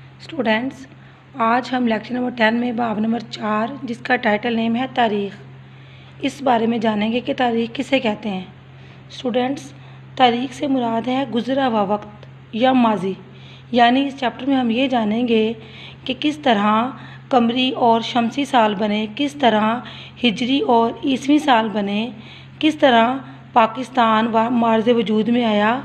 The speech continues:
हमारे किन किन रहनुमाओं ने पाकिस्तान बनाने के लिए जदोजहद की और हमारा मुल्क पाकिस्तान वजूद में आया।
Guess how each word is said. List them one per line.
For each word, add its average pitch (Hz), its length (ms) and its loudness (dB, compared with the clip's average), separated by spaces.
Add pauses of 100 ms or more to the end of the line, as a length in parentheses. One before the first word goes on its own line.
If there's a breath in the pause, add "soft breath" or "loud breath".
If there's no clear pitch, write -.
(420 loud breath)
हमारे 254 320 6
किन 285 220 0
किन 302 200 2
रहनुमाओं 240 560 2
ने 254 260 0 (380 loud breath)
पाकिस्तान 247 540 0
बनाने 233 300 0
के 226 160 0
लिए 240 360 2 (360 loud breath)
जदोजहद 226 600 4
की 240 380 -2 (280 loud breath)
और 254 200 8
हमारा 247 280 4
मुल्क 214 260 -4
पाकिस्तान 220 760 0 (340 loud breath)
वजूद 220 360 2
में 208 140 2
आया। 202 180 0